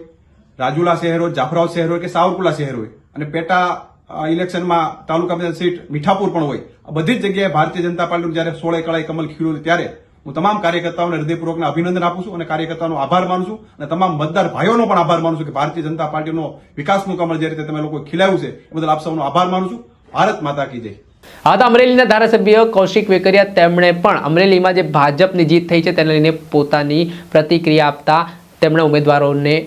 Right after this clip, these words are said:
Speaker 2: અભિનંદન પાઠવ્યા છે, સાથે જ ભારતીય જનતા પાર્ટી ઉપર લોકોએ જે વિશ્વાસ મૂક્યો છે તે મુજબ આગ-, આગામી દિવસોમાં કામગીરી કરવામાં આવશે તે પ્રકારની વાત પણ કરી છે. એના જ કારણે જે રીતે અમરેલીમાં એક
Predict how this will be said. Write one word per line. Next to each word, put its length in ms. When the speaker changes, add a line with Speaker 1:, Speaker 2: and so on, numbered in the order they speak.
Speaker 2:
અભિનંદન 560
પાઠવ્યા 480
છે, 360
સાથે 340
જ 60
ભારતીય 300
જનતા 160
પાર્ટી 280
ઉપર 200
લોકોએ 360
જે 80
વિશ્વાસ 460
મૂક્યો 240
છે 100
તે 80
મુજબ 320
આગ-, 240
આગામી 320
દિવસોમાં 420
કામગીરી 400
કરવામાં 380
આવશે 200
તે 60
પ્રકારની 560
વાત 360
પણ 160
કરી 260
છે. 200
એના 180
જ 80
કારણે 400
જે 100
રીતે 180
અમરેલીમાં 480
એક 140